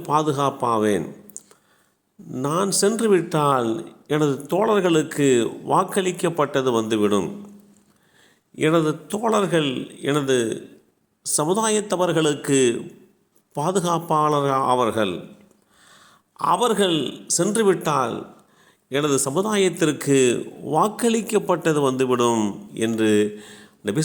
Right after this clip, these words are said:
ஸல்லல்லாஹு அலைஹி வஸல்லம் அவர்கள் குறிப்பிட்ட இந்த செய்தி இப்னு ஹிப்பான் என்ற நூலிலே ஏழு இரண்டு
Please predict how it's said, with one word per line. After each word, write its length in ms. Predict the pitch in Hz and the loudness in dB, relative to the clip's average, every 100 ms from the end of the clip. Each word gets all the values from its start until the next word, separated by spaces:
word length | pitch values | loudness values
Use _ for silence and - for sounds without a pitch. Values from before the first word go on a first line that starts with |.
| 175 | -2
ஸல்லல்லாஹு 560 | 185 180 170 160 151 143 | -2 -2 0 0 0 0
அலைஹி 260 | 147 143 | 0 0
வஸல்லம் 420 | 139 139 135 127 | 0 0 -2 -2
அவர்கள் 420 | 117 117 110 110 107 104 - | 0 0 0 0 0 -2 -4
குறிப்பிட்ட 480 | - 110 107 104 - 104 98 101 - | -6 -6 -4 -6 0 0 0 -2 -4
இந்த 220 | 117 101 85 | -6 -4 -4
செய்தி 460 | - 85 85 110 131 - - - _ _ _ _ _ _ _ _ _ _ _ _ _ _ _ _ _ _ _ _ _ _ _ _ _ _ _ _ | -4 -4 -2 -2 -4 -10 -18 -20 _ _ _ _ _ _ _ _ _ _ _ _ _ _ _ _ _ _ _ _ _ _ _ _ _ _ _ _
இப்னு 280 | 151 175 196 - | 0 2 2 2
ஹிப்பான் 500 | 208 185 208 202 202 | -2 0 0 0 0
என்ற 200 | 151 143 | 0 0
நூலிலே 500 | 135 135 131 120 110 95 - - - - _ _ _ - | 2 4 4 4 2 0 -4 -12 -18 -20 _ _ _ -10
ஏழு 520 | 131 147 170 170 147 117 107 - - _ _ _ | -2 0 2 4 4 2 -2 -8 -20 _ _ _
இரண்டு 520 | 117 117 104 101 107 | -6 -2 0 0 0